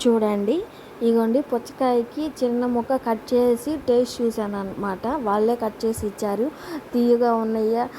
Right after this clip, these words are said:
చప్పగా ఉన్నాయో తెలుసుకోవటం కోసం చాకుతో చిన్న ముక్క కట్ చేసి ఇచ్చారనమాట.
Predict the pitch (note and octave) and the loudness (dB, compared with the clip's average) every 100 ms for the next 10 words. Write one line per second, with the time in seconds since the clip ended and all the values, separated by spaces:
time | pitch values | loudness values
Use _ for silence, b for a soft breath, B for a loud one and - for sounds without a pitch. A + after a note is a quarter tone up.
0 | D4+ C4+ - G#3+ - A3+ A3+ A3 G#3+ G#3+ | -14 -10 -6 -4 -2 0 0 0 0 2
1 | G#3+ G#3 G#3+ G#3+ - A3+ G#3 G#3 G3+ G#3+ | 0 0 -2 -2 -2 -2 0 -2 -4 -2
2 | G3+ G#3 C4 F#4+ B B C4 - A#3 A3 | -2 -4 -6 -8 B B -12 -2 0 0
3 | A3+ B3+ B3+ A3+ A3+ A3+ G#3+ C4 A3 G3+ | 0 0 0 0 0 0 -2 -2 -2 -2
4 | - A3+ A3+ G3+ G#3 G3+ G3 G3 G3 G3 | 0 0 -2 -4 -2 -2 -2 -4 -4 -4